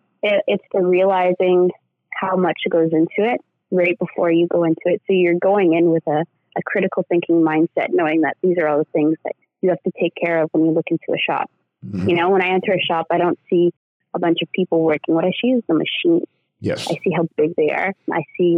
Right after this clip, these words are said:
Speaker 1: what I have to torque down later. You know, like, I think about the jobs I have to do on those things later.
Speaker 2: Okay. Yeah, so a little bit more analytical and just kind of planning out, all right, here's what I have to do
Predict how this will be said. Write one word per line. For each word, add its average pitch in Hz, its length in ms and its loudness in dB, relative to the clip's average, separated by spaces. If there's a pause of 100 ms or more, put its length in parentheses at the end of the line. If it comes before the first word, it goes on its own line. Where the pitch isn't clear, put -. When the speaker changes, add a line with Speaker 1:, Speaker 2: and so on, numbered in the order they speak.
Speaker 1:
what 170 120 0
I 185 60 0
have 160 220 -4
to 170 160 -4
torque 156 240 -2
down 165 280 2
later. 175 380 -2
You 196 160 2
know, 190 220 2
like, 185 240 0 (520)
I 202 100 -2
think 240 180 0
about 262 180 0
the 180 160 0
jobs 190 300 -2
I 170 80 0
have - 200 -4
to 185 100 0
do 196 180 2
on 190 100 4
those - 140 0 (100)
things 208 220 -2
later. - 340 0 (520)
Speaker 2:
Okay. 113 340 0 (360)
Yeah, 226 220 2
so 160 140 0
a 165 40 4
little 170 240 2
bit 156 140 2
more 147 160 2
analytical 120 840 2
and 117 200 0
just 120 180 -2
kind 117 200 0
of 101 80 -4
planning 113 340 0
out, 110 180 0
all 110 60 0
right, 98 320 -4
here's 123 420 -2
what 110 160 2
I 107 140 -2
have 101 360 -4
to 107 80 -2
do 113 520 2